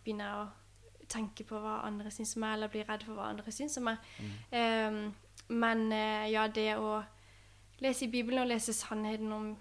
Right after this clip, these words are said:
Speaker 1: seg selv, eh, har blitt veldig viktig for meg, og bare å vite hvem Gud er, og, og stor han er,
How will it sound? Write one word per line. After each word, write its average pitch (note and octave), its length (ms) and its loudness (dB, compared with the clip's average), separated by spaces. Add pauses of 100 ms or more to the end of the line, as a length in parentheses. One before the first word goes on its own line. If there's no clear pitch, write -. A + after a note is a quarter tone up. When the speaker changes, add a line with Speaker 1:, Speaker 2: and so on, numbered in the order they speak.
Speaker 1:
seg A3 200 -2
selv, C4+ 360 2 (320)
eh, A#3 240 -2
har A#3 80 -2
blitt A3 180 -4
veldig A3 200 -2
viktig A3 180 -6
for A#3 120 -8
meg, B3 200 0 (100)
og A3 160 -2
bare G#3+ 300 4
å G#3+ 160 2 (560)
vite G3+ 680 0
hvem G3+ 260 -2
Gud B3+ 260 0
er, G#3 180 4
og, G3+ 300 2
og G#3 80 -4
stor - 320 -2
han G#3+ 180 -2
er, B3 180 4